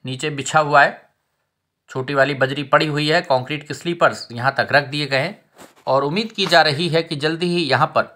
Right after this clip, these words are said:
ट्रैक बांधने का कार्य होगा, क्योंकि ये बहुत रिमोट एरिया है। यहाँ से वीडियो कर पाना या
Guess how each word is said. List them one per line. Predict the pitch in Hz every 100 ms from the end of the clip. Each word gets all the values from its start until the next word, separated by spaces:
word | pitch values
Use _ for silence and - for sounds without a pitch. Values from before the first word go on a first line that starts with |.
| _
ट्रैक | 127 139 135 104
बांधने | 120 127 139 147
का | 139 135 -
कार्य | 131 127
होगा, | 117 135 190 _ _ _ _ _ _ _ -
क्योंकि | 143 180
ये | 175
बहुत | 151 151 - 123
रिमोट | 120 151 196 180
एरिया | 170 170
है। | 165 175 127
यहाँ | 131 151
से | 151 131
वीडियो | 139 151 160
कर | 160 143
पाना | 139 135 139 151
या | 143 139